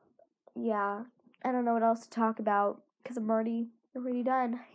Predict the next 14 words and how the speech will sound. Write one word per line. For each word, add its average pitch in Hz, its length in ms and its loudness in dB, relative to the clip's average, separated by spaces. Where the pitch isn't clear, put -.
Here, 254 100 -4
how 269 160 -2
long 330 280 0
are - 200 -2
we 240 140 -2
into 247 200 -6
this - 180 -8
already? - 340 -4
Oh, 294 140 6
we're 311 100 6
already 269 240 6
at 320 120 2
twenty-three 277 840 0
minutes. 330 880 2